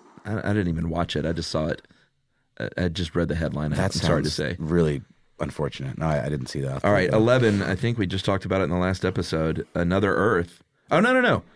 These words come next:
Speaker 1: That was After Earth. This is Another Earth
Speaker 2: Another Earth with,
Speaker 1: with
Speaker 2: uh,
Speaker 1: Brit
Speaker 2: the
Speaker 1: Marling.
Speaker 2: Brit Marling movie. Yeah, I, I like, I liked it. Yeah,
Speaker 1: Okay.
Speaker 2: definitely. I like her a lot.
Speaker 1: Yeah, me too. She has a, sh-, she fits in these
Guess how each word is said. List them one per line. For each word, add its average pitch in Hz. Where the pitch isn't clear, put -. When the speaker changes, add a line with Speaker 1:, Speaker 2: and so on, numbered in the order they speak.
Speaker 1:
That 143
was 127
After 165
Earth. 76
This 151
is 110
Another 113
Earth 90
Speaker 2:
Another 127
Earth 98
with, 98
Speaker 1:
with 98
Speaker 2:
uh, -
Speaker 1:
Brit -
Speaker 2:
the 101
Speaker 1:
Marling. 107
Speaker 2:
Brit 139
Marling 101
movie. 82
Yeah, 98
I, 92
I 90
like, 85
I 82
liked 85
it. 58
Yeah, 82
Speaker 1:
Okay. 67
Speaker 2:
definitely. 69
I 139
like 147
her 87
a -
lot. 73
Speaker 1:
Yeah, 123
me 110
too. -
She -
has 90
a, 82
sh-, -
she -
fits -
in 92
these 85